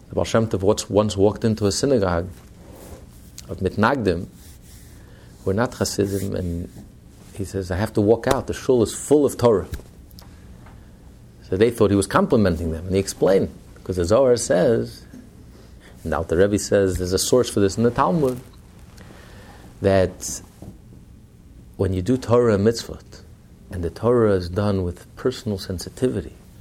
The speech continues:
with passion, with a feeling for godliness, the Torah refines you, it elevates you,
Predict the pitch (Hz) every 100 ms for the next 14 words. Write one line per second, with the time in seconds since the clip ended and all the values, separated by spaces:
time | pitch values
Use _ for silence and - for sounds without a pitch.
0 | - - - - - - 120 - - -
1 | - - - - - - 98 - - -
2 | 151 139 110 110 98 98 113 85 80 -
3 | - - - - - - 131 135 113 107
4 | - 90 135 139 104 92 82 - 160 165
5 | 101 92 - -